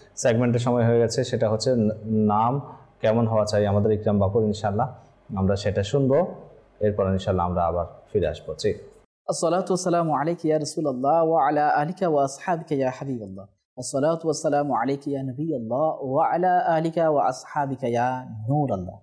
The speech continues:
Speaker 2: প্রিয় স্নেহ ভাইয়েরা ও মাদানী চ্যানেলের দর্শক শ্রোতা, আজকে আমরা শুনবো কোনো ব্যক্তিকে তাকে নাম ধরে বিকৃত করা, তাকে টিচ করা, যেভাবে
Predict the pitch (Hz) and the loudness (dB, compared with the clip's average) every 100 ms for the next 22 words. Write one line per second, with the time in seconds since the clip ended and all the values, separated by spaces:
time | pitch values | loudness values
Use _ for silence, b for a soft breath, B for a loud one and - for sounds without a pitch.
0 | _ _ _ - 233 220 170 143 143 143 | _ _ _ -2 -2 -2 -6 -2 0 0
1 | 139 127 117 113 120 117 113 185 214 160 | 0 0 0 0 0 -2 0 -2 -2 -6
2 | - - - 107 - - _ _ _ 156 | -4 -6 -6 -8 -10 -14 _ _ _ -6
3 | 180 220 214 208 208 175 139 - _ _ | -4 -4 -4 -2 -2 -2 -4 -10 _ _
4 | _ _ _ _ - 196 165 131 143 - | _ _ _ _ -6 -4 -2 -2 -4 -6
5 | 220 143 123 - _ _ _ _ _ _ | -4 -2 -4 -8 _ _ _ _ _ _
6 | _ _ 156 151 156 - - _ 135 123 | _ _ -6 -2 -2 -2 -10 _ -6 -2
7 | 127 135 143 190 139 139 - _ 151 156 | -2 -2 -2 -2 -2 -4 -16 _ -2 -2
8 | 180 175 165 143 120 120 156 - _ 180 | -2 -4 -4 -2 -2 -2 -6 -18 _ -6
9 | 180 180 - - 208 - 143 113 - _ | -4 -6 -8 -4 -4 -2 -4 -4 -10 _
10 | _ _ _ 131 131 139 131 | _ _ _ -6 -4 -2 -6